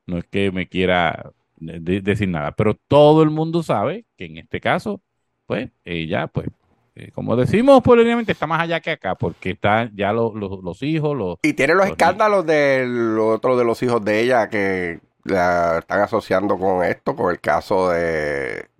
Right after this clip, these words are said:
Speaker 2: de Jeffrey Epstein y de los abusos de mujeres menores de edad, y tiene lo del nieto, o sea, que renunció a todos sus privilegios reales por el asunto de, de cómo estaban tratando a su esposa.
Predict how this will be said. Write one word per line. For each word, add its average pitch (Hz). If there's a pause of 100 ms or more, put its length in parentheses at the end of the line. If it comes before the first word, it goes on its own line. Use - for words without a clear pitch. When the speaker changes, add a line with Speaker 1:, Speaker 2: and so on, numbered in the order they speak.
Speaker 2:
de 92
Jeffrey 80
Epstein 104 (460)
y -
de 76
los 80
abusos 87
de 92
mujeres 85
menores 80
de 71
edad, 143
y 131
tiene 90
lo 90
del 80 (100)
nieto, 117
o 104 (240)
sea, 90
que -
renunció 87
a 95
todos 95
sus 98
privilegios 90
reales 87
por 87
el 78
asunto 87
de, 80
de -
cómo 92
estaban 85
tratando 87
a 87
su -
esposa. -